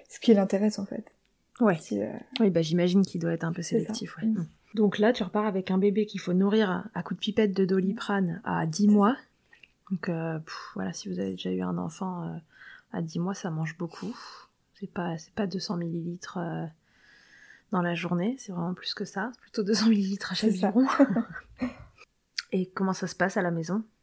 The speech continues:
Speaker 2: Pipette de Doliprane sur pipette de Doliprane toute la journée ? Enfin, de Doliprane, de lait dans des pipettes de Doliprane.
Speaker 1: <laughs> Oui,
Speaker 2: Trop
Speaker 1: c'est
Speaker 2: fort.
Speaker 1: ça. Euh,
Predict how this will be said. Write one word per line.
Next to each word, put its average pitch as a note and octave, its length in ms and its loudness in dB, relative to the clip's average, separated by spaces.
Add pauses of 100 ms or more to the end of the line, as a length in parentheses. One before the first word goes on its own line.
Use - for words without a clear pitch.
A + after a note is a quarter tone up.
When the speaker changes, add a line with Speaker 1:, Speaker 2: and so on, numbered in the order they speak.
(260)
Speaker 2:
Pipette G3 320 0
de F#3+ 80 2
Doliprane F#3 480 0
sur F#3+ 140 -2
pipette F3+ 280 -2
de E3+ 120 -2
Doliprane F3+ 440 -2
toute - 160 -6
la F#3 80 0
journée ? F3 340 -2 (140)
Enfin, F3 180 0
de D#3+ 140 -2
Doliprane, F3+ 480 2 (120)
de F#3 120 4
lait F#3+ 220 6
dans F#3 160 2
des F3+ 100 2
pipettes G3 380 0
de G3+ 60 6
Doliprane. C4 540 4 (100)
Speaker 1:
<laughs> - 120 2
Oui, A#3 140 12 (100)
Speaker 2:
Trop - 160 4
Speaker 1:
c'est A#3+ 60 8
Speaker 2:
fort. G#3 120 4
Speaker 1:
ça. A#3+ 180 4 (580)
Euh, G3 560 2